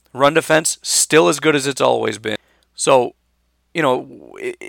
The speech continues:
if the Bears do let Adrian Amos walk, in terms of overall grades, overall production, overall statistics, it's, it's really not even close. I mean, again, at twenty-five years old, with, with the, the body of work and the consistency, and, and I mean year to year, not so much game to game,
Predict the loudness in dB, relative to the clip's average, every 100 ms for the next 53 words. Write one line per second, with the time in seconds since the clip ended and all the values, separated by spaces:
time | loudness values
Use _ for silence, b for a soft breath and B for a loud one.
0 | -8 -2 -2 0 -2 2 2 2 -2 -2
1 | 4 4 4 0 -2 -2 -4 -6 -2 2
2 | 2 0 -10 -6 -6 -2 -6 -4 -2 0
3 | 2 4 4 4 0 0 0 -2 -6 -4
4 | -4 -2 0 0 0 0 0 0 -10 -14
5 | _ _ _ -4 -4 2 4 4 0 -4
6 | -2 -2 -6 -8 -10 -8 -6 -6 -4 -2
7 | 2 2 2 -6 0 0 0 -4 -16 _
8 | _ _ _ -6 -2 4 6 6 2 -2
9 | -6 0 4 4 4 0 -4 0 0 0
10 | -4 -8 -8 -10 -10 -10 -10 -8 -2 4
11 | 4 4 -2 0 0 -2 -8 -8 -8 -4
12 | -4 -4 -8 -6 -4 -2 0 2 2 -2
13 | -6 -4 -2 -2 -2 0 0 2 0 -2
14 | -4 -8 -8 -8 -8 -8 -2 -2 -2 -6